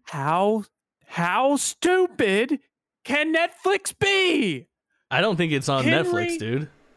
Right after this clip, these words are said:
Speaker 1: No, it, it, it is on Netflix. Henry Cavill is an amazing Witcher. He's an amazing Geralt, right? You don't
Speaker 2: Yeah.
Speaker 1: think so?
Speaker 2: No,
Speaker 1: Oh,
Speaker 2: I mean, he's
Speaker 1: okay.
Speaker 2: fine. I don't watch The Witcher.
Speaker 1: I think he's wonderful. Um,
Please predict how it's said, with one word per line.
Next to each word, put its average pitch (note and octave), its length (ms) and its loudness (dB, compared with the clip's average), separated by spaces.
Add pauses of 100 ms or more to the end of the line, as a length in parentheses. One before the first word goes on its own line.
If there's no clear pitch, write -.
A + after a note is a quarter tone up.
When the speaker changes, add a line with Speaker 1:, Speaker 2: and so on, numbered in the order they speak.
(360)
Speaker 1:
No, B3+ 340 -2
it, G#3+ 280 -4
it, A3+ 360 -2
it - 0 -
is D#4+ 240 0
on B3+ 160 -2
Netflix. F3 520 -4
Henry B3+ 380 -4
Cavill G3 600 -4 (140)
is E3+ 320 0
an F3 80 -4
amazing E3+ 880 -4 (380)
Witcher. C3 460 -10 (160)
He's D#3 140 -10
an D#3 60 -8
amazing F3 480 -4
Geralt, D3 480 -6 (260)
right? D3+ 240 -4 (560)
You D3+ 100 -6
don't D#3+ 100 -2
Speaker 2:
Yeah. E3+ 80 0
Speaker 1:
think F3 120 -4
so? G#3+ 240 -8 (600)
Speaker 2:
No, A#3 100 -8
Speaker 1:
Oh, D#3 140 0
Speaker 2:
I C#3+ 60 -4
mean, D3+ 100 -4
he's C#3+ 100 -6
Speaker 1:
okay. A#2 80 -12
Speaker 2:
fine. C3+ 200 -6
I C3 80 -6
don't D3+ 260 -2
watch G2+ 200 -10
The - 60 -18
Witcher. - 320 -14 (320)
Speaker 1:
I F3 180 -2
think G#3+ 220 -6
he's F3 240 -10
wonderful. C3+ 680 -10 (220)
Um, D3 400 0